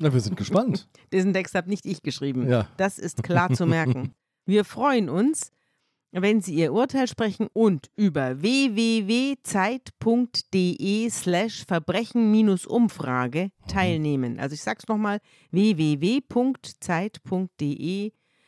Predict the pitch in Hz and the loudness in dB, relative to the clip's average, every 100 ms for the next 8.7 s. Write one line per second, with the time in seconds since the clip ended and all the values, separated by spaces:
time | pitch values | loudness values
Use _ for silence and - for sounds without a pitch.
0 | _ - - 196 220 277 - - 170 156 | _ -18 -2 2 2 0 -8 -6 -4 -2
1 | 185 220 202 170 139 - 143 131 - 120 | -4 -2 0 2 0 0 -4 -4 -6 -6
2 | 117 110 - - 160 160 151 151 - 165 | -6 -10 -14 -6 -2 0 0 -4 -6 -8
3 | - 123 131 131 127 - 143 147 - 143 | -6 -6 -4 -4 -6 -4 -2 -2 -2 0
4 | 147 202 - 123 117 123 117 - _ _ | 4 4 2 -4 -4 -6 -6 -10 _ _
5 | _ _ 160 156 131 135 123 131 139 135 | _ _ -2 2 2 2 -2 -2 -4 0
6 | 131 127 - 131 131 139 - 117 117 - | 0 -2 -4 -6 -4 -4 -4 -6 -6 -6
7 | 131 143 - 139 139 135 131 135 - 131 | -4 -2 -4 -4 -2 0 0 -2 -2 0
8 | 127 160 165 131 127 - 131 | 2 2 0 -2 -2 0 -2